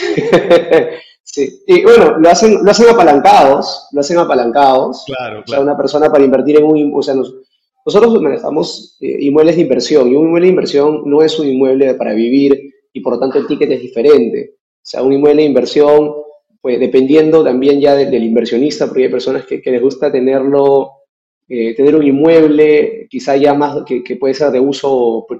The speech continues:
Speaker 1: personal, y hay otros que simplemente se van a los números. Entonces, hay, hay distintos momentos en la evolución del inversionista.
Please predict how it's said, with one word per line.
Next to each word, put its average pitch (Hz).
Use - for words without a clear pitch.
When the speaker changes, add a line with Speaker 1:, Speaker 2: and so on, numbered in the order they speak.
Speaker 1:
personal, 139
y 143
hay 156
otros 160
que 151
simplemente 143
se 151
van 120
a 127
los 113
números. 131
Entonces, 170
hay, 170
hay 180
distintos 214
momentos 185
en 175
la 151
evolución 131
del 170
inversionista. 131